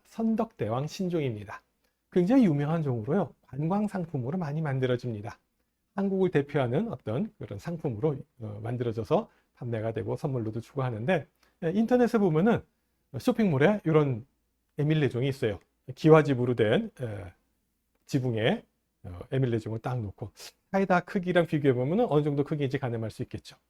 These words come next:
뭐 이런 선물 멋있어요. 예쁩니다. 좋아요. 땡땡 소리도 나더라고요. 근데요. 이 쇼핑몰에 들어가 보면 이런 얘기가 들어와 있습니다.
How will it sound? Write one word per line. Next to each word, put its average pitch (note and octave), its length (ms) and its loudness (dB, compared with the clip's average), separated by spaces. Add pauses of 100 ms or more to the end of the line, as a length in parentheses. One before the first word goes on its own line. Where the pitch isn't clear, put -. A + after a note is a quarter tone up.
(380)
뭐 A#3 120 0
이런 A#3 180 2
선물 F3+ 340 0 (360)
멋있어요. E3 520 2 (140)
예쁩니다. C#3 560 0
좋아요. A2 320 0 (460)
땡땡 F3 560 4
소리도 F#3 360 -2
나더라고요. A#2 640 0 (280)
근데요. G#2+ 360 -8 (680)
이 C3+ 40 -14
쇼핑몰에 E3+ 480 0
들어가 B2 260 -2
보면 A#2 300 -4
이런 F3+ 420 0
얘기가 A2+ 320 -4
들어와 G#2 280 -10
있습니다. F#2+ 400 -18